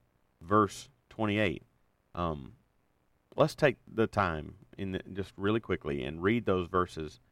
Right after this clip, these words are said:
uh, again and, and put yourself, um, in, in each one of them. He says five times, well, and no, it actually begins in verse twenty-three. They, are they servants of Christ? I am a better one.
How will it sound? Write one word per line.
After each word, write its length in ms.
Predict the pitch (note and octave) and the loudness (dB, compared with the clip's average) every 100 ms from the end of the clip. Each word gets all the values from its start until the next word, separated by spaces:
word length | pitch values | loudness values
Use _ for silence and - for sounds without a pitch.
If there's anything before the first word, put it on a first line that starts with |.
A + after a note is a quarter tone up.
| _ _ _ _ | _ _ _ _
uh, 220 | - F2+ - | -2 -2 0
again 500 | - E2+ G2 F2+ E2 | -2 0 2 2 0
and, 240 | D2+ F#2 - | -2 -2 -2
and 220 | G2+ G#2 | -2 0
put 180 | F#3 - | -2 2
yourself, 720 | F#3 - C#3 G#2+ E2+ E2 - _ _ _ _ _ | 0 2 4 6 4 0 -10 _ _ _ _ _
um, 380 | F2+ E2+ E2 - - | -4 -2 -4 -10 -2
in, 240 | G#2 G2 - | -2 -2 -6
in 160 | G#2 G#2 | -2 0
each 220 | A2 - - | 0 -4 -12
one 280 | - F#2+ G#2 | -6 0 0
of 120 | D#2+ | 0
them. 340 | E2 D#2+ C2 G#2 _ _ _ _ | -4 -8 -10 -14 _ _ _ _
He 140 | A2 A#2 | -8 -6
says 500 | - G#2 F#2 E2+ - | 0 0 0 -2 -2
five 420 | - C3 E3+ E3 | 4 6 4 -2
times, 680 | - C#3 G#2+ E2+ E2+ F#2+ - _ _ _ _ _ _ _ _ _ _ _ | -4 0 0 0 -4 -8 -16 _ _ _ _ _ _ _ _ _ _ _
well, 260 | G2+ A2 A2 | 2 2 4
and 100 | B2 | 2
no, 120 | C#3+ | 0
it 100 | F3 | 0
actually 300 | F3 F#3+ C#3 | -2 -4 -4
begins 180 | C3+ C#3 | -2 0
in 80 | A#2+ | 0
verse 180 | B2 - | -2 -2
twenty-three. 540 | C#3 G#2+ - F2+ F2+ - - _ | -6 -6 -6 -10 -12 -16 -20 _
They, 400 | - - B2+ A#2+ | -16 0 2 2
are 220 | - B2 | 2 2
they 100 | C3 | 4
servants 400 | C#3+ D3+ C#3+ C#3 | 2 2 2 0
of 80 | C3 | -12
Christ? 480 | - C#3 C#3+ E3 - | 0 2 2 0 -4
I 140 | F#2 G#2 | 0 0
am 80 | |
a 60 | A#2 | 0
better 280 | A2+ C3 E2+ | 0 0 0
one. 260 | E2+ G#2+ | -6 -12